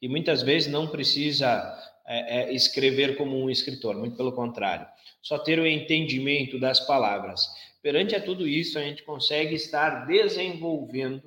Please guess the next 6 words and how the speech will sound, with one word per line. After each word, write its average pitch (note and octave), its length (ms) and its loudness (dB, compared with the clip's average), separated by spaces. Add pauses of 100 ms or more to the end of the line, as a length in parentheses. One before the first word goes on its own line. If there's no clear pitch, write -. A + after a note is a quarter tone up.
(260)
a C3+ 100 0
pessoa, D3+ 600 0
muitas F#3+ 380 0
vezes, F3 540 0
esse F3+ 320 0
autoconhecimento. E3 1300 -2